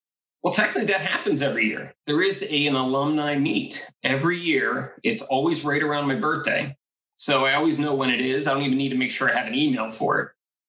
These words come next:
but it's always right around my birthday. Um, and, uh, they get everyone to come that, that wants to go for the race and, or be part of the meet. So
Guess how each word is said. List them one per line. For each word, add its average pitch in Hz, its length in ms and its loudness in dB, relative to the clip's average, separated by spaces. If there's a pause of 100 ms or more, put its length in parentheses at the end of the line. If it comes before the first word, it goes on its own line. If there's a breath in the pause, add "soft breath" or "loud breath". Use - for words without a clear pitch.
but 120 180 2
it's 113 140 -4
always 147 240 0
right 135 220 0
around 139 180 0
my 131 140 -2
birthday. 120 560 0 (100)
Um, 113 640 0
and, 110 380 0
uh, - 160 0 (240)
they 120 120 2
get 120 300 0
everyone 123 440 0
to - 80 -2
come 117 480 0
that, 113 240 0 (100)
that 127 120 0
wants 131 260 0
to - 40 -6
go 127 160 0
for - 140 -6
the 127 140 -4
race 135 440 0
and, 113 440 0
or 110 100 0
be 127 260 0 (100)
part 131 200 0
of 117 380 -4
the 113 120 -4
meet. 135 340 0 (540)
So 117 180 0